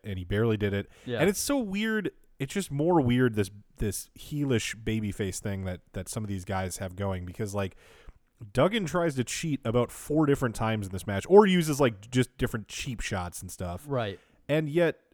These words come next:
Speaker 1: Regal is the heel because he used a roll-up, which is a completely legal maneuver
Speaker 2: Yeah.
Speaker 1: to get this victory. <laughs> So I don't, I just don't think this is good booking, 'cause I don't think this makes Regal,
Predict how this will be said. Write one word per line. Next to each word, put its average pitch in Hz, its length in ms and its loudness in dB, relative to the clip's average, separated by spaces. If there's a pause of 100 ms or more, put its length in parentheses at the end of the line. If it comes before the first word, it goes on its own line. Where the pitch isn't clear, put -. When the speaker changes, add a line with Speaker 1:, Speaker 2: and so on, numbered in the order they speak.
(540)
Speaker 1:
Regal 151 540 4
is 120 120 2
the 123 80 2
heel 120 400 4
because 107 340 2
he 127 60 -2
used 117 280 2
a 117 40 6
roll-up, 101 680 2
which 123 200 -2
is 107 100 -2
a 113 60 -2
completely 131 640 -4
legal 107 360 -2
maneuver 95 640 -2
Speaker 2:
Yeah. 101 260 -6
Speaker 1:
to 117 120 -4
get 110 180 -2
this 107 180 -4
victory. 92 680 -6
<laughs> - 40 -20 (380)
So 151 220 4 (160)
I 147 140 0
don't, 190 200 4
I 147 120 0
just 156 120 -2
don't 156 240 0 (120)
think 127 260 -6
this 120 180 -2
is 104 120 -6
good 98 240 0
booking, 92 320 -4
'cause 95 160 -8
I 95 100 -4
don't 95 340 -2
think 104 340 -6
this 107 300 -6 (720)
makes 107 400 -4
Regal, 107 600 0